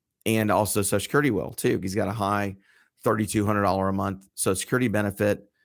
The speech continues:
but he's gonna be making a significant amount of money from that three hundred eight thousand dollar annuity. Plus he's got other money invested with us in a managed portfolio. So we think that's a big deal. So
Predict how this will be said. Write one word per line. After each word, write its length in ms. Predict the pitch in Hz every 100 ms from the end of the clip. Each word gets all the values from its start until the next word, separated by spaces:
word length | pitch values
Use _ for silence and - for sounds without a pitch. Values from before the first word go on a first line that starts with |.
| _ _ _ -
but 200 | 90 120
he's 120 | 104
gonna 160 | 113 113
be 120 | 113
making 340 | 113 131 117
a 80 | 104
significant 500 | 101 104 113 110 113
amount 220 | 104 104
of 60 | 98
money 260 | 120 127 104
from 160 | 104
that 160 | 104 101
three 140 | 110
hundred 200 | 107 101
eight 180 | 104 98
thousand 360 | 98 101 98 98
dollar 300 | 98 98 98
annuity. 420 | 110 131 113 113
Plus 280 | - 110 104
he's 120 | 101
got 180 | 104 104
other 200 | 104 104
money 300 | 101 104 104
invested 380 | 98 101 - 101
with 140 | 98
us 300 | 98 95 - _ _ _ _ 117
in 80 |
a 40 | 104
managed 300 | 101 101 -
portfolio. 460 | 104 - 123 101
So 120 | 92 98
we 200 | 135 147
think 260 | 135 117
that's 200 | 107 -
a 40 | 95
big 300 | - 90 -
deal. 320 | 87 - _ _ _ _ _
So 360 | - 120 107